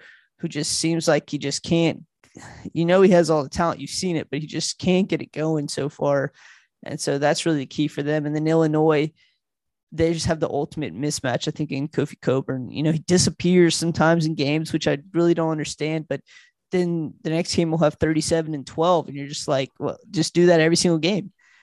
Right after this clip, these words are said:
And I think if they play teams that don't have a big presence inside, he just really eats them up sometimes. And I think that could be the case in the tournament. But that's not even really the reason I like Illinois. I think their guards are just so dynamic.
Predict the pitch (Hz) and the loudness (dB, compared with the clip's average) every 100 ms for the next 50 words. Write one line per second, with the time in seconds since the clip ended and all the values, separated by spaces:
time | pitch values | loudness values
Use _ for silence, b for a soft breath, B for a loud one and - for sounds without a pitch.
0 | b - 139 151 - 190 170 175 - 147 | b -8 -2 -2 2 2 2 -2 0 0
1 | - 160 147 170 165 156 - - 151 170 | 4 2 2 -2 -4 -6 -8 -4 0 0
2 | 156 143 135 - 120 - 117 139 143 147 | 0 -4 -6 -4 -4 -4 -8 -8 0 4
3 | 147 135 143 147 135 - - - 160 151 | 6 6 2 -6 -4 -6 -8 0 2 2
4 | 101 147 - 151 147 - 160 143 151 151 | 2 -2 -2 2 2 2 -4 -4 0 0
5 | 147 147 143 - - - 147 - 147 143 | -2 -6 -8 -8 -8 -2 -2 -2 -4 -4
6 | - 143 147 139 131 - 151 151 139 - | 0 -2 0 -4 -4 0 0 2 -2 -6
7 | _ b b b - 139 160 190 170 160 | _ b b b -4 0 0 4 4 4
8 | 156 165 160 131 160 160 156 127 165 190 | 4 4 4 2 0 0 0 2 0 0
9 | 135 139 139 139 139 135 98 - 170 143 | -4 -2 -2 -2 -2 -2 -6 -6 -6 -6
10 | 139 143 147 143 - - _ _ _ - | -6 0 0 0 -6 -14 _ _ _ -10
11 | 160 170 - 156 165 135 143 139 143 135 | -4 -2 2 2 4 2 2 -2 -4 -4
12 | 127 - | -8 -12